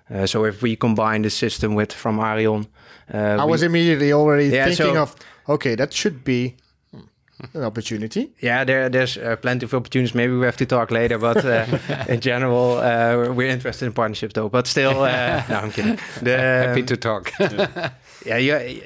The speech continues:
Speaker 1: like, they measure the impact, they measure how, uh, how your movement is going. Um, so they measure actually kind of the output,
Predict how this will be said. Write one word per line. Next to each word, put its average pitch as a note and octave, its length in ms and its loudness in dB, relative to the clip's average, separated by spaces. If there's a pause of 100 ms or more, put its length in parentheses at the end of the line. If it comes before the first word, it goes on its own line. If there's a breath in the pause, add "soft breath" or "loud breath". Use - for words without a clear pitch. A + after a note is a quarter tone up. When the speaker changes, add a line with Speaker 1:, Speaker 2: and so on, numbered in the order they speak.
Speaker 1:
like, C3 220 -2
they C3+ 280 0
measure B2+ 280 -2
the B2 140 0
impact, C3 480 -2
they C3 80 -2
measure A#2+ 300 -2
how, B2 460 0
uh, A#2 340 0
how A2 260 0
your B2 140 0
movement B2+ 440 2
is A#2 140 -2
going. B2+ 640 2 (240 loud breath)
Um, A#2 340 2
so B2 160 2
they A#2+ 80 2
measure B2+ 480 -2
actually B2+ 320 -4 (300)
kind E3+ 180 0
of D3 80 0
the A#2 180 -2
output, D#3+ 400 0